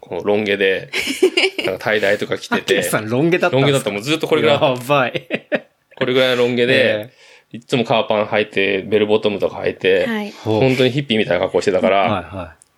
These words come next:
Speaker 1: なんかそんな感じでアメリカに行って、何でもできるやと思って行ったけど、
Speaker 3: うん。
Speaker 1: なんか完全に言葉も喋れないし、何言ってるか分かんないし、
Speaker 3: はい。
Speaker 1: で、旅行してる時もなんか自分不自由だらけで、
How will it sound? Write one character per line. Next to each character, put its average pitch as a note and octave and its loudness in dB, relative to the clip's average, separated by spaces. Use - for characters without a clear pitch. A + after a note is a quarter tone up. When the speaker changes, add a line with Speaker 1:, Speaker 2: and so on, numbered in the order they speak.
Speaker 1:
な A2+ 2
ん G2+ 2
か - -20
そ - -2
ん B2 2
な B2 0
感 A#2+ 0
じ A#2+ -2
で A#2 2
ア A#2 2
メ B2 2
リ B2 0
カ A#2 4
に A#2 -2
行 A2 0
っ - -20
て、 G#2+ 0
何 D#3+ 4
で D#3 4
も D3 2
で C#3 0
き D3 2
る C3 4
や F2 2
と - -8
思 F#2+ -4
っ F#2 -6
て F#2+ -10
行 F#2+ -8
っ - -20
た A2 -2
け F#2 -4
ど、 E2 -4
Speaker 3:
う G2 -16
ん。 F2 -20
Speaker 1:
な C#3+ 2
ん - 0
か - -4
完 C3+ 0
全 C3 2
に B2+ 0
言 C3+ 0
葉 C#3 0
も B2 4
喋 G2 2
れ G2 2
な F#2 0
い - -2
し、 - -2
何 A2 2
言 F#2+ -2
っ - -12
て F#2 -4
る F#2 -2
か F#2+ -2
分 F2 -2
か G2 2
ん F2+ -2
な E2+ -4
い E2+ -6
し、 E2+ -2
Speaker 3:
は D#2+ -14
い。 - -6
Speaker 1:
で、 C#3 4
旅 A#2+ 2
行 A#2+ 2
し - -6
て A#2+ 2
る A#2 0
時 - -4
も G2 0
な G2 4
ん - 0
か - -6
自 G#2 0
分 A2+ 0
不 - -2
自 A#2+ 2
由 A2+ 4
だ A2+ 2
ら G2+ 2
け F2+ -4
で、 E2+ -4